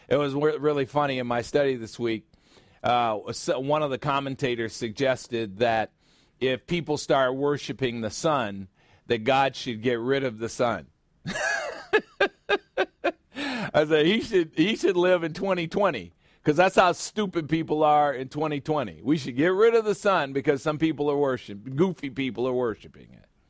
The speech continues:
Or on the earth. So, "You shall, you shall not make an idol for, make for yourselves an idol, or any likeness of what's in the heaven above, or on the earth beneath, like animals, or in the water under the earth, like sea life."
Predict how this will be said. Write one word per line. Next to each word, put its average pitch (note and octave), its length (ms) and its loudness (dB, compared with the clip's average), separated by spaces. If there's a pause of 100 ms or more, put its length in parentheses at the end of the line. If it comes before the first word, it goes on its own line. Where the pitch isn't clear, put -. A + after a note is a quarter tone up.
(1160)
Or F#3 540 4 (480)
on D#3+ 220 2
the D#3+ 160 -2
earth. A2+ 320 -2
So, D3+ 500 0 (340)
"You F3 200 0
shall, E3 380 0 (100)
you D#3 160 -2
shall D3 180 -2
not F3+ 260 0
make F#3 160 -4
an F3 80 -2
idol E3 280 0
for, C3 360 -4 (640)
make D#3 300 0
for F3+ 100 -4
yourselves D3+ 460 0
an C#3+ 100 -6
idol, G#2 320 -4
or A#2 220 -4
any D3+ 160 -2
likeness D3+ 500 -2
of B2 100 -10
what's B2 220 -4
in A#2 120 -6
the A2+ 80 -2
heaven D#3+ 260 0
above, D3+ 500 2 (840)
or C3 180 2
on D3 180 2
the E3 140 -4
earth D#3+ 220 0
beneath, A#2+ 420 -4
like B2 280 0
animals, G2+ 720 -6 (180)
or - 120 2
in E3 120 -2
the F3 80 0
water F3+ 400 4
under F3 180 -4
the A#2 160 -4
earth, G#2 180 -8
like B2 220 -2
sea E3 280 -6
life." D#2 340 -8